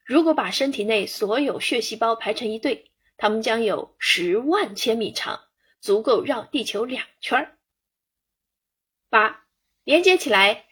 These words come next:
淋巴管可以绕地球五圈多。你的淋巴系统负责释放身体内的毒素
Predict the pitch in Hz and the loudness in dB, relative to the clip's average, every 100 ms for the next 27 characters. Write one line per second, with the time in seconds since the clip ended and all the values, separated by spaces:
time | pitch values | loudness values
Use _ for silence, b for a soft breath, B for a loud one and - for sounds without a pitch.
0 | b 269 339 381 - 143 - - 240 208 | b 0 0 2 4 4 2 -8 -4 -2
1 | 262 202 277 208 185 208 - 220 - - | -2 -2 -4 -4 -4 -6 -2 -2 -2 -4
2 | 269 302 277 190 - _ _ _ _ _ | -4 -2 0 -2 -4 _ _ _ _ _
3 | _ _ _ _ _ _ _ - 262 277 | _ _ _ _ _ _ _ 0 4 4
4 | 269 269 285 285 269 220 190 - 240 202 | 4 2 0 0 -2 -2 -2 -4 -2 -2
5 | 208 247 226 220 202 233 233 196 202 196 | 0 -2 -2 -2 -2 -2 -2 -2 -4 -2
6 | 190 175 190 247 - | -4 -6 -4 -4 -6